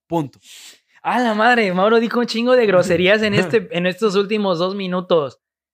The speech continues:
Speaker 2: Yo, la neta, que ustedes lo cancelo. Pero bueno, ¿quién soy yo para decirles, masa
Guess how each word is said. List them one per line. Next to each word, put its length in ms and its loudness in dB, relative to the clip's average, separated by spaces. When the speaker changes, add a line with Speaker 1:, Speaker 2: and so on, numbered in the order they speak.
Speaker 2:
Yo, 180 2
la 120 4
neta, 340 0
que 120 -8
ustedes 680 -2
lo 140 -2
cancelo. 580 -6
Pero 200 4
bueno, 360 0
¿quién 240 -8
soy 260 -4
yo 240 0
para 160 2
decirles, 880 -4
masa 640 -4